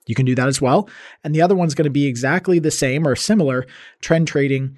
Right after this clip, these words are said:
bot, but now uses options instead of stocks. So if you wanna trade the trend of a market, you wanna use some sort of trend indicators, then you can do that with options, or you could do that with stocks. And I wanna go through both of these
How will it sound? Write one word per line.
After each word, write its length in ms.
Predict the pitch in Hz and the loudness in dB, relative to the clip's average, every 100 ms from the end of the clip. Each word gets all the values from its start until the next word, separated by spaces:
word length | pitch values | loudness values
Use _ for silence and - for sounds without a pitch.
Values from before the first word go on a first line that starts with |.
| _ | _
bot, 380 | 120 131 123 139 | -2 0 0 -2
but 120 | 139 | -4
now 200 | 131 135 | -2 0
uses 500 | 135 123 123 127 120 - | 0 -2 -2 0 0 -2
options 580 | 151 170 - 113 113 - | -4 -4 -4 -4 -4 -4
instead 320 | - 110 113 110 | -4 -2 -2 -2
of 80 | |
stocks. 440 | - 135 98 - - - - - | 0 0 -2 -4 -8 -10 -20 -10
So 140 | - | -6
if 80 | 113 | -2
you 80 | 123 | -2
wanna 180 | 127 127 | -2 -2
trade 400 | - 123 117 110 - | 0 0 -2 -8 -12
the 60 | |
trend 340 | 117 170 170 165 | -6 -2 0 0
of 100 | 151 | -2
a 40 | |
market, 480 | 147 151 147 156 135 | -4 -4 -2 -2 -2
you 120 | 120 | -2
wanna 140 | 120 120 | -2 0
use 220 | 120 113 | 0 0
some 120 | 123 | -2
sort 160 | 117 110 | 0 -2
of 60 | |
trend 260 | - 151 143 | -2 -2 0
indicators, 600 | 139 139 143 139 131 - - _ _ | -2 -2 -2 0 -2 -6 -16 _ _
then 160 | 139 135 | -2 0
you 100 | 123 | 0
can 160 | 120 117 | -2 -2
do 160 | 147 | 0
that 220 | 147 127 120 | 2 0 -4
with 160 | 117 | -8
options, 540 | - 131 135 185 196 - - _ - | -4 -4 0 0 0 -2 -14 _ -8
or 160 | 135 147 | 0 0
you 120 | 131 | 0
could 120 | 123 | -2
do 100 | 120 | -2
that 140 | 113 107 | -2 -2
with 100 | - | 0
stocks. 320 | 113 98 - | 0 0 -2
And 60 | |
I 40 | 120 | 0
wanna 160 | 123 | 0
go 120 | 117 120 | 0 0
through 180 | - | -2
both 260 | 107 127 120 | -2 0 2
of 60 | 120 | 0
these 340 | 113 113 - | 0 -2 -4